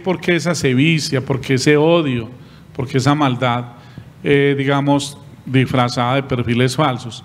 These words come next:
pero a nosotros nos queda claro la satisfacción del deber cumplido. Obviamente hay dificultades. Comunidad urraeña, manejar misión médica es muy complejo. Eh,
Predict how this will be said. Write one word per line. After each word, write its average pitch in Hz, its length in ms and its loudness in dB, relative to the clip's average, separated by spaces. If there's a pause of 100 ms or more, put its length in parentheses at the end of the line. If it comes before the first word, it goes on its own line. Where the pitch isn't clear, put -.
(440)
pero 139 160 0
a 131 60 0
nosotros 135 340 -2
nos 170 180 0
queda 143 320 0
claro 190 560 -2 (340)
la 135 160 0
satisfacción 127 680 -4
del 139 160 0
deber 131 260 0
cumplido. 131 460 0 (560)
Obviamente 160 640 2
hay 139 120 0
dificultades. 131 920 0 (800)
Comunidad 147 460 2
urraeña, 151 400 0
manejar 135 360 0
misión 143 300 0
médica 139 300 0
es 131 80 -2
muy 135 160 0
complejo. 135 640 0 (920)
Eh, 139 560 0